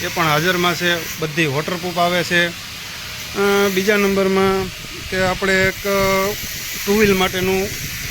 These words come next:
ગેરેજ છે, જે ટ્રેક્ટર રિપેરિંગ, ગાડી રિપેરિંગ, મોડિફાઈ, બધી વસ્તુ એ આપણે જોઈ શકો છો. વચરાજ ઓટો ગેરેજ, ગામ સરાડિયા, તાલુકો માણાવદર,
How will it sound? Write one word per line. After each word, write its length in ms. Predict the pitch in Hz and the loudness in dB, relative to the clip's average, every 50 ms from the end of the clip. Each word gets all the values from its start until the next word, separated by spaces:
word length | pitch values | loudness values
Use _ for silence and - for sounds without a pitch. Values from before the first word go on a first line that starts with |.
| - - 175 | -8 -4 -2
ગેરેજ 260 | 170 180 185 185 175 | 0 2 2 2 0
છે, 480 | - - 185 185 185 185 180 - - 156 | -2 -2 0 0 0 0 -2 -4 -6 -6
જે 100 | 170 165 | -4 -4
ટ્રેક્ટર 400 | - 185 190 175 - 196 185 160 | -2 -2 -2 -2 0 0 0 2
રિપેરિંગ, 560 | 165 170 - 190 185 180 185 180 185 180 180 - - - - - - - - - - - - - - - - - - - - - - - - - - - - - - - - - - - - - - - - - - - - - - - - - - - - - | 0 0 2 2 2 2 2 0 -2 -4 -6 -10 -12 -12 -12 -12 -12 -12 -12 -10 -10 -10 -10 -10 -10 -10 -10 -10 -10 -10 -10 -8 -8 -8 -8 -8 -10 -10 -10 -10 -10 -8 -10 -10 -10 -10 -10 -10 -8 -8 -8 -8 -8 -8 -8 -10 -8 -8 -6 -6 -6 -6 -4 -2
ગાડી 280 | 170 180 190 175 185 180 | 0 0 2 4 2 2
રિપેરિંગ, 640 | 170 175 170 208 196 185 180 180 180 180 170 - - - - - - - - - - - | 2 2 0 2 0 2 2 0 0 -2 -4 -4 -6 -8 -10 -12 -12 -12 -12 -10 -8 -6
મોડિફાઈ, 520 | 160 180 180 185 185 175 180 175 175 165 160 156 - - - - - - - - - - - - - - - | -4 -2 0 0 -2 0 0 0 0 0 -2 -4 -8 -10 -10 -10 -8 -8 -6 -6 -6 -6 -6 -6 -6 -2 0
બધી 260 | 180 190 180 190 190 | 0 2 4 4 4
વસ્તુ 420 | 175 175 180 170 - - - 175 170 170 160 151 - 147 147 - - - - - - - - - - - - 175 | 4 4 2 0 -2 -4 -4 -4 -4 -4 -6 -6 -8 -8 -8 -8 -8 -8 -8 -8 -8 -8 -8 -8 -8 -8 -6 -4
એ 40 | 175 | -2
આપણે 200 | 180 170 175 170 | -2 -2 0 0
જોઈ 200 | 151 170 180 175 | 0 0 0 0
શકો 300 | 156 175 170 160 175 180 | 0 -2 -4 -2 -2 -2
છો. 220 | 160 165 175 170 165 | 0 0 0 0 0
વચરાજ 400 | 160 156 143 175 170 170 160 165 | 0 0 0 0 0 0 0 0
ઓટો 240 | 170 160 165 165 | -2 -2 -2 -2
ગેરેજ, 340 | 156 165 170 165 170 175 165 151 - - - - - - - - - - - - - - - 165 | 0 0 2 2 2 2 0 -4 -6 -8 -8 -8 -8 -8 -8 -8 -6 -6 -6 -8 -8 -6 -2 0
ગામ 220 | 165 170 175 175 | 2 2 2 0
સરાડિયા, 480 | 170 170 170 170 175 175 175 175 175 165 | -2 -2 0 2 2 2 4 2 2 0
તાલુકો 420 | 151 160 165 170 170 - 170 165 | 0 -2 -2 -2 -4 -4 -4 -4
માણાવદર, 580 | 156 156 160 170 170 170 175 165 165 165 165 | -2 0 0 0 0 0 0 0 0 0 0